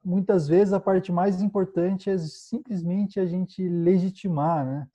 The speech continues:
testemunhar e, e, e não, não rotular aquela pessoa a partir de um critério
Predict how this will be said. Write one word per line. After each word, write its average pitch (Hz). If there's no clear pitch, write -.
testemunhar 156
e, 131
e, 165
e 156
não, 196
não 165
rotular 190
aquela 151
pessoa 151
a 156
partir 156
de 143
um 160
critério 151